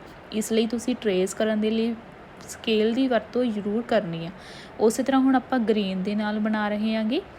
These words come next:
ਗ੍ਰੀਨ ਨਾਲ ਵੀ ਤੁਸੀਂ ਦੇਖ ਰਹੇ ਹੋਗੇ ਮੈਨੇ ਸੇਮ ਹੀ ਥਰੈਡ ਯੂਜ਼ ਕੀਤਾ ਆ।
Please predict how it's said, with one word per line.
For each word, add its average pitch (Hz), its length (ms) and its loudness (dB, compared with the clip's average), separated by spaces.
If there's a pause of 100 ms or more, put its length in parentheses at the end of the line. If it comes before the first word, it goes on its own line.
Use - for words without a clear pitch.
(500)
ਗ੍ਰੀਨ 226 220 4
ਨਾਲ 226 220 2
ਵੀ 233 100 0
ਤੁਸੀਂ 226 260 -4
ਦੇਖ 214 260 2
ਰਹੇ 247 120 2
ਹੋਗੇ 247 220 2
ਮੈਨੇ 220 280 0
ਸੇਮ 214 420 0
ਹੀ 262 80 6
ਥਰੈਡ 220 300 0
ਯੂਜ਼ 214 320 -2
ਕੀਤਾ - 280 -8
ਆ। 214 200 -2